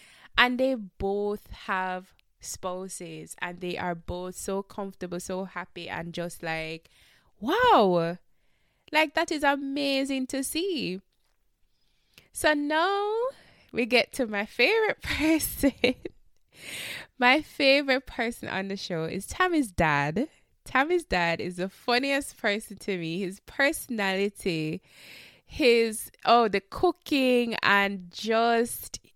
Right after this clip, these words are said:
I just look at him and I want to smile. Like, Atlas is a close second. No disrespect to everybody else, but Tammy's father is, like, the most,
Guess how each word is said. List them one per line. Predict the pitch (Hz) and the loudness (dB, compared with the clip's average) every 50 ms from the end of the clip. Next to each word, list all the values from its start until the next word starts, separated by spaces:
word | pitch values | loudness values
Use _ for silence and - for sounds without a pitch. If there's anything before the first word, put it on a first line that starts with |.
| _ _ - | _ _ 6
I | 226 247 | 6 6
just | 247 247 254 233 | 6 2 0 -2
look | 226 220 226 - | -4 -4 -2 -2
at | 254 254 | -4 -2
him | - 214 190 170 | -4 -4 -4 -4
and | 165 165 | -4 -4
I | 165 156 | -6 -6
want | 147 135 156 175 | -6 -6 -8 -8
to | - | -10
smile. | - - - - 55 - - - 55 | -12 -10 -10 -10 -10 -10 -10 -10 -10
Like, | - - 185 185 180 175 - - - - - _ _ _ | -4 -2 0 0 0 0 -4 -10 -20 -20 -20 _ _ _
Atlas | - 330 - - 330 381 349 | 10 10 10 10 6 6 6
is | 349 285 277 | 4 4 4
a | 277 285 | 2 0
close | - - 320 254 254 285 - | 2 2 2 4 4 2 2
second. | - 233 226 262 - 226 214 220 226 247 302 330 _ _ | 0 0 0 0 0 -2 -2 -2 -4 -6 -8 -12 _ _
No | 214 226 240 254 247 240 233 | -12 -8 -6 -2 -2 -2 -2
disrespect | 240 254 247 233 226 220 220 - | -2 -2 -2 -2 -2 -2 -2 -2
to | - | -4
everybody | - 208 208 208 202 214 214 214 208 196 | -4 -2 -2 -2 -2 0 0 0 2 0
else, | 202 220 254 - - | 0 0 0 -2 -6
but | 202 - 196 185 180 - - - - - - - _ | -4 0 0 2 2 0 -4 -8 -18 -20 -20 -20 _
Tammy's | - 277 294 294 285 285 - | 4 4 4 6 2 -2 0
father | - 233 214 214 208 196 | 2 4 4 4 4 2
is, | - - 196 202 185 185 | 2 2 0 0 0 0
like, | 180 175 175 170 170 - _ _ _ _ _ | 0 2 2 2 0 -4 _ _ _ _ _
the | 180 175 | -4 -4
most, | 180 185 180 185 190 196 208 - - - - | -2 -4 -2 -2 -2 -2 -4 -4 -6 -8 -10